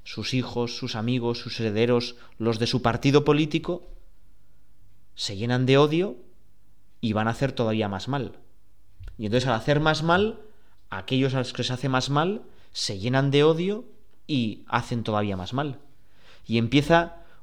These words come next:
una espiral de violencia cada vez más grande que no se acaba nunca. Hay cientos de conflictos, pues, cuyo origen histórico es tan confuso ya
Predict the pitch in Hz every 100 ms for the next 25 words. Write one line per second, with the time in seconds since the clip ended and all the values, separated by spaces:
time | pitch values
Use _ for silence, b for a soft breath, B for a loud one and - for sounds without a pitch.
0 | - 156 160 156 - 147 151 143 139 139
1 | 151 151 135 113 117 110 131 143 151 139
2 | 143 160 170 196 - - 110 127 151 131
3 | 107 127 147 - - - - - - -
4 | - - - - b b b b - 131
5 | 135 135 - - - - - - - -
6 | - - - - - - - 123 135 135
7 | 120 120 120 117 131 131 - 160 - -
8 | - - - - - - - - - 113
9 | - - 117 110 123 - 151 160 156 -
10 | - - - - 117 - 147 139 123 120
11 | - - 165 185 185 147 127 160 - 131
12 | 127 165 -